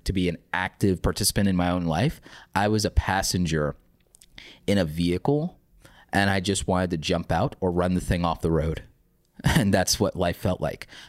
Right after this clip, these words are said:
And I'm like, "I need control. I need a vehicle that takes me to a destination that I actually want to be on, because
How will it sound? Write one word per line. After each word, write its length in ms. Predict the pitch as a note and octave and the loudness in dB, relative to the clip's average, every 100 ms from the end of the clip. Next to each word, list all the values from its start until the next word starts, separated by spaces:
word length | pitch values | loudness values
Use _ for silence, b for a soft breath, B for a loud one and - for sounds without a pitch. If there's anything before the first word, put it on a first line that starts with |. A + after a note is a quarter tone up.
| B - | B -2
And 140 | G2 | 0
I'm 140 | F#2+ F#2 | 2 0
like, 260 | E2+ E2+ - _ _ | -2 -4 -10 _ _
"I 120 | F#2 G#2 | 0 2
need 200 | A2+ A2 | 2 0
control. 720 | - D#2 - E2 B1+ - - _ B B B - | -2 -4 0 0 0 -6 -14 _ B B B -2
I 160 | G2+ | 0
need 220 | G#2 G#2 G2 | 2 2 2
a 60 | |
vehicle 760 | E2 F#2 F#2 - F2 E2+ D#2+ - _ | 0 0 0 0 0 0 -2 -10 _
that 160 | - G2 | -2 0
takes 280 | - F#2+ - | 0 0 0
me 100 | F#3 | -2
to 120 | - | 0
a 40 | |
destination 580 | F2 - - F#2 F2 G2 | 0 -2 -2 -2 -2 -2
that 240 | E2+ E2 - | -2 -4 -4
I 40 | E2 | -6
actually 300 | - - F#2 | -4 0 0
want 200 | E2+ E2 | 0 -2
to 60 | F2+ | -2
be 180 | D#2+ E2+ | -2 0
on, 200 | G2 C3 | 0 -2
because 280 | - F2 | -2 -4